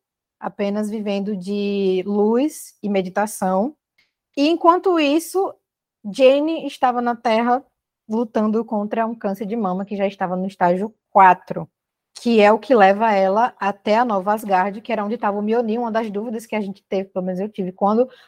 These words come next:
apareceu, quando chegou o trailer, né, ela com o Mjolnir, eu fiquei, "Gente, ele tinha sido quebrado pela Hela.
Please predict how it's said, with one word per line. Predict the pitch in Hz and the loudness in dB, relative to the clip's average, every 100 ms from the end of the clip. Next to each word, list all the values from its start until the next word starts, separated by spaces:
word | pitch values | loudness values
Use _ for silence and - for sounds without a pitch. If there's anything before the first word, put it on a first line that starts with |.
| - | -4
apareceu, | 196 214 202 208 196 180 | 2 4 2 0 -4 -2
quando | 233 | -2
chegou | - 214 226 | 0 2 2
o | |
trailer, | 226 208 233 226 | 2 4 4 4
né, | 208 214 254 | 2 0 0
ela | 202 214 | 2 0
com | 220 233 | -2 -2
o | |
Mjolnir, | 220 214 | 0 -2
eu | 220 | -4
fiquei, | 233 | -4
"Gente, | 220 392 370 | -2 -2 -2
ele | 330 320 | -4 -4
tinha | - 359 | -6 -6
sido | 339 294 | -4 -6
quebrado | 330 311 294 302 302 302 294 | -6 -4 2 4 4 2 -4
pela | 285 277 285 262 | -2 -2 -2 -2
Hela. | 226 269 254 | 0 2 2